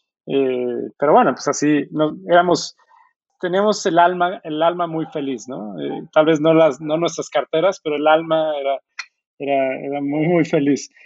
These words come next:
Y entonces, eh, hablando con mi socio, le dije, "¿Qué pasaría si nos unimos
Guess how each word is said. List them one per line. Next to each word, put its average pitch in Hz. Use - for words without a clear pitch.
Y 202
entonces, 220
eh, 160
hablando 180
con 190
mi 175
socio, 180
le 170
dije, 165
"¿Qué 226
pasaría 185
si 160
nos 156
unimos 170